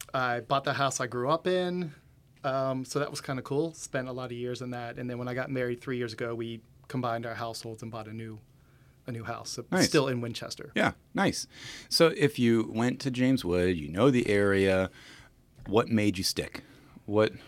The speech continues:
Speaker 2: what about Winchester is then saying, "Okay, this is where I'm gonna plant my roots"?
Speaker 1: I, honestly, I've been to forty-nine states, and I've been looking for a new place to live,
Speaker 2: Uh-huh.
Speaker 1: and I've never found any place that I really liked.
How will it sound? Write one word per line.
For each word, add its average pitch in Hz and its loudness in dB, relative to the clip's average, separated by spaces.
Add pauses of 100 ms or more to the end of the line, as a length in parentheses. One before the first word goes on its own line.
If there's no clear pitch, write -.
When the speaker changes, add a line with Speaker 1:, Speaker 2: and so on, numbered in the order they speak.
(200)
Speaker 2:
what 107 4
about 95 2
Winchester 90 0
is 85 -2
then 87 0 (160)
saying, 85 -2
"Okay, 98 0
this 95 -2
is - -6
where 95 2
I'm 92 4
gonna 80 0
plant - -4
my 98 0
roots"? - -4 (340)
Speaker 1:
I, 185 -4 (500)
honestly, 240 2 (460)
I've 165 4
been 196 6
to 165 0
forty-nine 180 2
states, - -2 (280)
and 151 2
I've 135 2
been 135 2
looking 160 2
for 147 0
a 131 -2
new 135 4
place 139 0
to - -2
live, 131 0
Speaker 2:
Uh-huh. 131 4
Speaker 1:
and 147 2
I've 127 0
never 135 0
found 131 -4
any 123 -4
place 127 -4
that 123 -6
I 117 -4
really 117 -6
liked. - -12